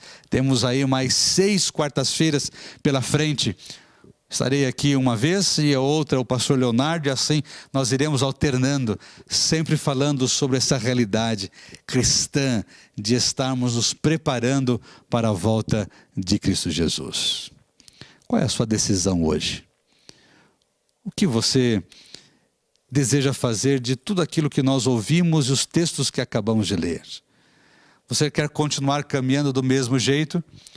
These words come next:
Ou você quer dizer agora, hoje, nesse exato momento: "Cristo Jesus,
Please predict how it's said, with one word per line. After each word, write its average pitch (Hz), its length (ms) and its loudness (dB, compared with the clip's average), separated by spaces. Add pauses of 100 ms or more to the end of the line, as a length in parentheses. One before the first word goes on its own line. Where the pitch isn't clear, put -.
(360)
Ou 131 80 0
você 139 240 2
quer 139 200 -2
dizer 127 380 2
agora, 117 500 0
hoje, 120 460 2
nesse 127 260 0
exato 131 240 -2
momento: 117 560 0 (480)
"Cristo 160 260 2
Jesus, 120 760 0